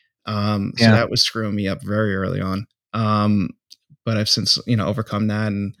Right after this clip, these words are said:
Speaker 1: just, it seems like the more you do, obviously, the better you get. Um,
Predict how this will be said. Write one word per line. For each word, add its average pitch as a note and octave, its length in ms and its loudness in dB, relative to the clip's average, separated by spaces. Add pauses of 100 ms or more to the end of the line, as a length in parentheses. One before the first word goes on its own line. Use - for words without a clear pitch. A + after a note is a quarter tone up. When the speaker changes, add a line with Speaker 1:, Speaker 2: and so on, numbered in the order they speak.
(480)
Speaker 1:
just, - 420 -2
it C3+ 140 2
seems G3 280 2
like G3 220 -2
the A#2+ 80 2
more A2+ 220 4
you B2 160 4
do, A#2 420 4 (120)
obviously, G#2+ 440 -2
the G#2+ 80 -2
better G#2+ 220 -2
you G2 140 0
get. G#2 320 0 (440)
Um, G#2 420 -4